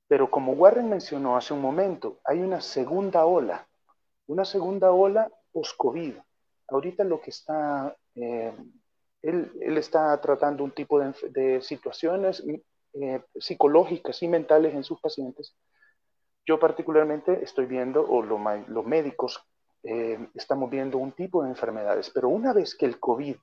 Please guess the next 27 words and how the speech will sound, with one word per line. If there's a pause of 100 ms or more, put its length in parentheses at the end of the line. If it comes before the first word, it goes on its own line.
(120)
merme, (460)
disminuya, (140)
o
prácticamente
esperemos
desaparezca, (600)
vamos
a
quedar
con
un,
con
unos,
unos
residuos,
una
resaca. (440)
Vamos
a
tener
un
gran
número
de
personas
en
sobrepesos,